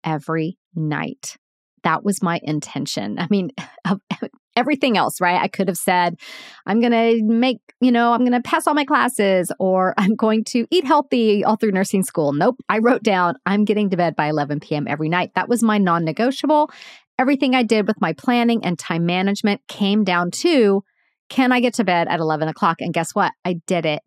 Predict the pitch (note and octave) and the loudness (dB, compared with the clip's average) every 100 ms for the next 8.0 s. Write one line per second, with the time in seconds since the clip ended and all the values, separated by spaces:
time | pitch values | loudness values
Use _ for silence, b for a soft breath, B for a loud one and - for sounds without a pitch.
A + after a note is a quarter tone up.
0 | - E3+ D3+ D#3 G3+ _ _ F#3 F3 E3+ | -6 -4 -2 -4 -6 _ _ 2 4 4
1 | E3 F#3+ A3+ _ G3 G3 F#3 E3+ D#3+ - | 2 0 -6 _ -2 0 -2 -2 -4 -6
2 | E3+ - D#3+ F3 E3+ D#3+ D#3+ D#3+ G3 A#3 | -6 -4 -4 -2 -2 -2 -2 -2 0 -2
3 | - B B B - - F3+ F3 G#3+ - | -6 B B B -14 -4 -2 0 -2 -4
4 | - F3 E3+ - - E3 D#3 D3+ G3+ A#3+ | -2 -2 -2 -4 -8 -4 -2 -2 -2 -2
5 | - A#3+ F3+ E3 E3 F#3 b b - G3+ | -2 -2 -2 -2 -2 -4 b b -8 -6
6 | - - A3 G#3+ A3 A3 - _ - G3+ | -6 -2 0 2 2 0 -4 _ -2 0
7 | G3+ - G3 - F#3 E3+ E3+ E3+ E3+ | 0 0 -2 -2 -2 0 0 0 -4